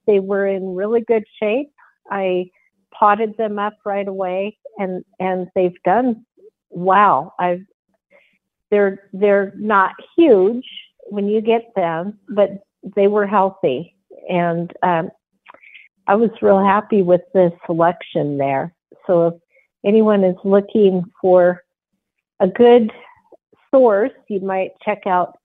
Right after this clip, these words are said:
Ginger's Greenhouse. But I'm glad you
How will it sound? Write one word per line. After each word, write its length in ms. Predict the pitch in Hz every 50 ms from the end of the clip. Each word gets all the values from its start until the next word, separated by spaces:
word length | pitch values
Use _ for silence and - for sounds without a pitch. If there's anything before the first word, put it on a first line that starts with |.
| _ _ 165
Ginger's 540 | - - 202 196 202 202 196 180 175 170 170 _ _
Greenhouse. 640 | - 185 185 185 170 170 156 160 131 127 - - - _ _ _ - - - _ _ _ _ _ _ _ _ _ _ _ _ _ _ _ _ _ _ _ _ _ _ _ _ _ _ _ _ _ _ _ _ _ _ _ _ _ _ _ 190 190 _ _ _ _ _ _ _ _ _ _ _ _ _ _ _ _ _ _ _ _ _ _ _ _ _ _ _
But 120 | - 214
I'm 160 | 220 202 202 202
glad 260 | 214 233 254 302 294 -
you 120 | 277 269